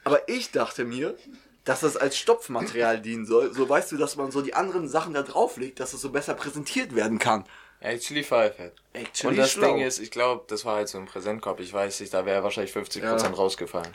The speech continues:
Speaker 1: Aber am Ende des Tages wurde das Konfetti-Ding dann doch irgendwie aufgemacht. Ich weiß gar nicht, wer das war. Mutz hat mir irgendwie die Hälfte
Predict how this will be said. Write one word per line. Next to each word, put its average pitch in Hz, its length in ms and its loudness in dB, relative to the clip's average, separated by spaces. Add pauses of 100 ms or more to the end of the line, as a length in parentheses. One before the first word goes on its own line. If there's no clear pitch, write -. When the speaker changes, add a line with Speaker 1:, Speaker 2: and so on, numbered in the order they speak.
Speaker 1:
Aber 131 160 4
am 135 100 2
Ende 151 240 -2
des 127 160 -8
Tages 151 540 -4 (100)
wurde 117 100 -8
das 123 200 -6
Konfetti-Ding 123 600 -8
dann 113 140 -2
doch 120 160 2
irgendwie 127 340 -6
aufgemacht. 123 400 -4
Ich 107 120 -6
weiß 113 140 -4
gar 117 100 0
nicht, 107 100 -6
wer 117 100 4
das 127 200 -2
war. 135 180 2 (240)
Mutz 139 200 0
hat 151 100 4
mir 127 80 -2
irgendwie 127 180 -4
die 117 120 -2
Hälfte 131 280 2